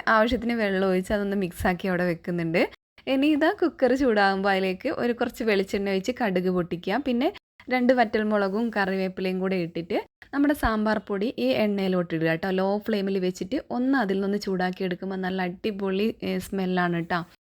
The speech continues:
അപ്പോൾ അതിലേക്ക് ഇതാ നമ്മൾ നേരത്തെ മിക്സാക്കി വെച്ച സാമ്പാർ കൂട്ടും കൂടെ ഒഴിച്ചിട്ട് വെള്ളം കുറച്ചും കൂടെ ഒഴിക്കുക. ആവശ്യത്തിന് ഉപ്പും ചെക്ക് ചെയ്തിട്ട് അടച്ച് വെച്ചൊരു രണ്ട് വിസിൽ അടിച്ചാൽ സാമ്പാർ ഇവിടെ റെഡിയാണ് കേട്ടോ.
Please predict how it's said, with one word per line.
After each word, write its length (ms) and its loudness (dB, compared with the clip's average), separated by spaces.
അപ്പോൾ 360 -2
അതിലേക്ക് 640 0
ഇതാ 220 -2
നമ്മൾ 260 -2
നേരത്തെ 340 -4
മിക്സാക്കി 500 -6
വെച്ച 140 -2
സാമ്പാർ 420 -2
കൂട്ടും 320 -4
കൂടെ 160 -2
ഒഴിച്ചിട്ട് 480 -4
വെള്ളം 360 0
കുറച്ചും 360 -4
കൂടെ 160 0
ഒഴിക്കുക. 440 -4
ആവശ്യത്തിന് 520 0
ഉപ്പും 340 -4
ചെക്ക് 300 -2
ചെയ്തിട്ട് 440 0
അടച്ച് 380 0
വെച്ചൊരു 420 0
രണ്ട് 360 0
വിസിൽ 320 0
അടിച്ചാൽ 460 -2
സാമ്പാർ 500 0
ഇവിടെ 200 2
റെഡിയാണ് 440 0
കേട്ടോ. 260 -4